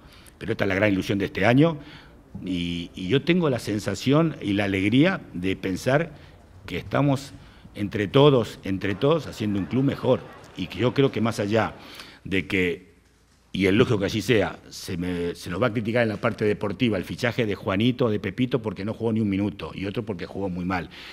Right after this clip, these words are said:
Y es, y es merecido, va a ser merecido, porque así va a ser. La globalidad, lo que hablamos tantas veces de manejar el transatlántico, la globalidad, el barco va.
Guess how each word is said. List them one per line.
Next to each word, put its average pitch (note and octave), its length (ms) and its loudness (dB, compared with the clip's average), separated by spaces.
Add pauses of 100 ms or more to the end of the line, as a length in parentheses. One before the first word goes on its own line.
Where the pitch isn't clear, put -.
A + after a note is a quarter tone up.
(160)
Y F#2 200 0
es, G#2+ 160 -4
y F2+ 180 2
es F2 60 4
merecido, F#2+ 480 2
va E2 80 -4
a - 20 -4
ser F#2 140 -2
merecido, F#2 420 0
porque F#2+ 380 0 (200)
así - 280 -2
va A2 80 6
a G2 40 2
ser. A#2+ 360 2 (480)
La D3 260 6
globalidad, A#2+ 880 2 (640)
lo - 100 -10
que - 80 -10
hablamos A#2 260 -2
tantas A2+ 240 -2
veces A2 220 -4
de F#2 80 -2
manejar G2 300 -2
el G2 80 -2
transatlántico, G#2+ 680 -2
la C3 160 4
globalidad, A#2 580 0
el F#2 120 -6
barco A#2+ 340 0
va. C#2+ 180 -4